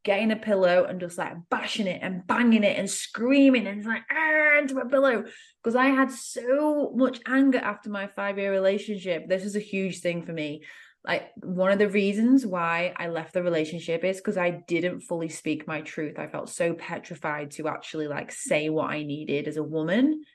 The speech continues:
and what I needed in that relationship. And there was so much anger and resentment towards him. But when I looked in the mirror, I was like, "No,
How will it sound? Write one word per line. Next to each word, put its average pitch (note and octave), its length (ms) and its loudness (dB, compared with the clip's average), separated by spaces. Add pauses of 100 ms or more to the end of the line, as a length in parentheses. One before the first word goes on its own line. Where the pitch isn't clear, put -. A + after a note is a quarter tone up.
(160)
and E3 160 -6
what D#3 160 -2
I D#3 60 -4
needed D3 360 -4
in C#3+ 120 -4
that D3 160 -6
relationship. E3+ 760 0 (280)
And F#3 120 0
there F3 80 2
was F3 120 -2
so F#3 120 2
much F#3 200 0 (100)
anger F3+ 320 2
and E3+ 140 2
resentment D#3+ 500 -2
towards D#3+ 380 -4
him. G#3 500 4 (1500)
But G#3+ 100 0
when G3+ 140 0
I G3+ 80 2
looked G3+ 260 -4
in G3 60 -6
the G3 80 -2
mirror, F#3 500 -2
I - 0 - (100)
was - 120 -18
like, F3+ 260 -6 (640)
"No, F3 580 2